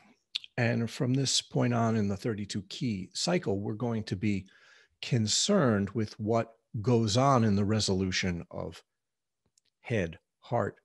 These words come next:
and belly in a very particular way. It has to do with the resolution point in the midst of this equation, in the center,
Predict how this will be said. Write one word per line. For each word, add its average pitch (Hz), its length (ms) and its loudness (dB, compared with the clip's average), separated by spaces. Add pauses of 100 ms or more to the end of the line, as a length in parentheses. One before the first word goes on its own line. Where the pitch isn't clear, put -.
(120)
and 92 240 -4
belly 104 460 -2 (100)
in 95 400 -4
a 98 60 -8
very 95 200 -2
particular 92 560 -6
way. 107 440 0 (180)
It 90 100 -12
has 92 260 -8
to 107 100 -6
do 92 120 -8
with 92 160 -10
the 95 80 -10
resolution 92 640 -6
point 92 400 0 (320)
in 101 400 4
the 95 200 0
midst 127 640 4 (380)
of 95 160 -8
this - 280 -2
equation, 92 580 -2
in 87 100 -2
the 76 120 -2
center, 120 560 4